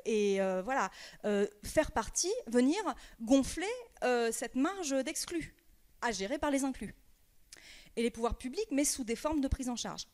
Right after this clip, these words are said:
Bon, ça non plus, c'est pas forcément évident parce que les historiens des migrations, les, les, euh,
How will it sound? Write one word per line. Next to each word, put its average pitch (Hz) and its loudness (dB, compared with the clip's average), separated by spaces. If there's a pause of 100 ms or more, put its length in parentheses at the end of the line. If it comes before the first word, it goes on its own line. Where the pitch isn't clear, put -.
Bon, - -16
ça 339 0
non 269 2
plus, 349 0
c'est 302 0
pas - -6
forcément 247 -6
évident 240 -6
parce 247 -6
que 262 -4 (300)
les 233 0
historiens 247 2
des 220 -2
migrations, 208 -4
les, 190 -4
les, 180 -2
euh, 175 -2